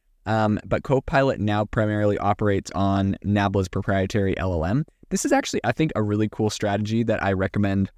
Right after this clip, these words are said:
really serious companies take, and that is, you know, build your demo, build your prototype, get your, get your product to market as soon as possible. So you grab an A P I to Open A I.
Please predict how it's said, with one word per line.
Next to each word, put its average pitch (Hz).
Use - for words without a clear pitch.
really 113
serious 104
companies 107
take, 110
and 107
that 107
is, 107
you 127
know, 117
build 180
your 156
demo, 113
build 113
your 147
prototype, 117
get 120
your, 127
get -
your 160
product 151
to -
market 120
as 107
soon -
as 123
possible. 123
So -
you 98
grab 101
an 98
A 101
P 107
I 101
to -
Open 104
A 110
I. 139